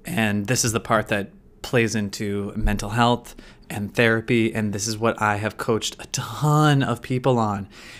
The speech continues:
and it's something that I've, I dealt with a lot when I was younger too, is that people take on this responsibility to internalize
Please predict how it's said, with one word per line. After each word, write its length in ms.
and 120
it's 140
something 240
that 160
I've, 360
I 180
dealt 340
with 340
a 80
lot 280
when 120
I 80
was 160
younger 260
too, 340
is 180
that 340
people 300
take 280
on 140
this 180
responsibility 1000
to 200
internalize 1000